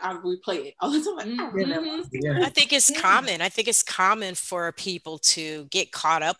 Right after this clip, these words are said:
Speaker 4: with that, even with sports. And,
Speaker 3: Mm-hmm.
Speaker 4: and s-, you know, I think it's just very common to watch people doing life, you know, from the
Speaker 2: Mm-hmm.
Speaker 4: sidelines, you know, and not, um,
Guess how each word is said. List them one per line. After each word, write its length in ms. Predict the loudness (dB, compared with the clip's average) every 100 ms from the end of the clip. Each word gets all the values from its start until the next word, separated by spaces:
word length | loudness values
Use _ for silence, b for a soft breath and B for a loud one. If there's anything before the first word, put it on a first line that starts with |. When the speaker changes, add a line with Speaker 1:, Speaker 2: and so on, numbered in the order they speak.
| -8
Speaker 4:
with 180 | -12
that, 240 | -2 0 0
even 380 | -4 -10 -12 -12
with 160 | -2
sports. 720 | 2 2 0 -6 -6 -2 2 2
And, 160 | 0 -12 B B
Speaker 3:
Mm-hmm. 260 | -6 -4
Speaker 4:
and 100 | -4
s-, 340 | 0 0 0 _
you 100 | -10
know, 80 | 0
I 80 | 0
think 300 | 2 -2 -2 -8
it's 240 | 0 0
just 340 | 0 -2 0 0
very 240 | -2 -4 -6
common 560 | -4 -2 0 -2 -6 2 2
to 200 | 2 -8
watch 480 | 0 4 4 0
people 460 | -4 -8 -10 -10 -10
doing 420 | -8 -8 -8 -6
life, 540 | 2 2 2 -6 -10 -14 _ _
you 80 | -10
know, 140 | -8
from 200 | -8 -10
the 60 | -4
Speaker 2:
Mm-hmm. 320 | 0 4 4 2 _ -6
Speaker 4:
sidelines, 600 | -4 -4 -6 -2 -2 -2 _ _
you 120 | -10
know, 360 | -6 -4 -6 -10 B B B _
and 220 | -4 -4
not, 340 | 0 2 2 2
um, 400 | -2 -2 -6